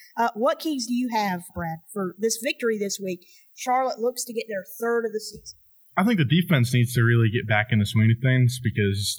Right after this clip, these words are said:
Speaker 2: obviously they let a, allowed a lot of points, over fifty points against Duke. And throughout the season, they've allowed some points late in the game. If they can keep a steady course against Gardner-Webb, and obviously Gardner-Webb hasn't, you know, there, there's no film on Gardner-Webb.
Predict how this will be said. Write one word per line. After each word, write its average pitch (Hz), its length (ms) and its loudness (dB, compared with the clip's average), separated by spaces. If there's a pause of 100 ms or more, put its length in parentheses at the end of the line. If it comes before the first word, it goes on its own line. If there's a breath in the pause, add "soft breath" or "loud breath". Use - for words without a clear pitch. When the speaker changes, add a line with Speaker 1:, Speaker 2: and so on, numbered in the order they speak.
Speaker 2:
obviously 110 320 0
they 113 180 0
let 113 180 2
a, 95 180 0 (240)
allowed 110 240 2
a 98 80 -2
lot 107 240 2
of 101 160 -2
points, 85 320 -6 (180)
over 98 220 0
fifty 117 260 0
points 101 240 0
against 98 300 0
Duke. 101 320 -2 (400)
And 107 180 2
throughout 135 220 2
the 117 80 -2
season, 117 580 2
they've 104 540 0 (160)
allowed 110 320 2
some 110 180 0
points 107 280 2
late 104 140 -2
in 92 80 -2
the 95 60 -2
game. 110 360 4 (340 loud breath)
If 117 120 0
they 156 120 4
can 165 180 2
keep 151 220 2
a 113 80 2
steady 127 440 0
course 123 340 0
against 110 240 2
Gardner-Webb, 110 560 2 (360)
and 107 400 2
obviously 113 340 -2
Gardner-Webb 117 520 4
hasn't, 113 380 0
you 127 120 0
know, 113 80 0
there, 123 120 2
there's 123 180 2
no 143 100 6
film 135 320 4
on 107 140 4
Gardner-Webb. 92 480 0